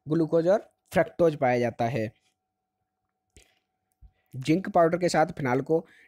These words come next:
टप-, टपकाने पर मिलता है। तो दोस्तों, ये क्वेश्चन पिछ-, पहले भी था कि फिनाल के साथ जिंक की क्रिया कराने पर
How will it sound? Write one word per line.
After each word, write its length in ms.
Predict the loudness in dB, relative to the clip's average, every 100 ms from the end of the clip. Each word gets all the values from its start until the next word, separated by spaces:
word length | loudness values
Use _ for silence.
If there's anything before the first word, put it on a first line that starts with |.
| _
टप-, 240 | -4 -4 -10 -8
टपकाने 360 | -6 -2 0
पर 140 | 0 0
मिलता 260 | -2 0
है। 60 | -2
तो 100 | -2
दोस्तों, 240 | -4 -2
ये 80 | -2
क्वेश्चन 280 | -2 -6 -6
पिछ-, 260 | -8 -10 -4
पहले 280 | 0 2
भी 120 | 2 0
था 280 | -2 -4 _ _ _
कि 160 | 0 0
फिनाल 340 | 0 0 0
के 120 | 0
साथ 180 | 0 0
जिंक 360 | 0 -2 -2 -4
की 160 | -4 -2
क्रिया 260 | 0 0
कराने 300 | 0 0 -2
पर 220 | 0 -2